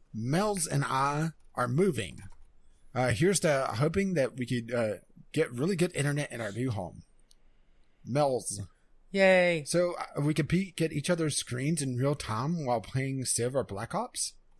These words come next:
Speaker 1: Kyle, sarcasm. "Yes, that's, uh, the whole point of moving house. Screen look, uh, at video games. Yep, we're gonna ha-, uh, we're gonna have about an acre of land, a garage, and a house, but screen looking."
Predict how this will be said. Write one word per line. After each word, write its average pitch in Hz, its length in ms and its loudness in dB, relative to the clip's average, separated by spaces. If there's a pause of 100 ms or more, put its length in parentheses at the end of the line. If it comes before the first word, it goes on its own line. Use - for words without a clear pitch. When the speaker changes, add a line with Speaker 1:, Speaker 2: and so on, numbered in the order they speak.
(340)
Speaker 1:
Kyle, 123 400 -2
sarcasm. 120 720 -2 (560)
"Yes, 113 320 -2
that's, 120 340 -4
uh, 113 160 -8
the 107 100 -4
whole 127 180 -2
point 123 260 -4
of 101 160 -10
moving 113 300 -4
house. 95 400 -6 (100)
Screen 131 540 -6
look, 110 320 -4
uh, 113 180 -6
at 113 160 -6
video 104 240 -6
games. - 340 -12 (340)
Yep, 139 240 -2 (260)
we're 101 200 -6
gonna 117 200 -6
ha-, 131 120 -4 (600)
uh, - 40 -16 (640)
we're 117 200 0
gonna 131 200 0
have 127 160 -2
about 113 240 0
an 95 80 -6
acre 131 240 -2
of 123 100 -2
land, 123 240 -6
a 120 60 -8
garage, 101 400 -6
and 117 80 -8
a 110 40 -6
house, 107 240 -6
but - 300 -12
screen 110 300 -8
looking." - 320 -14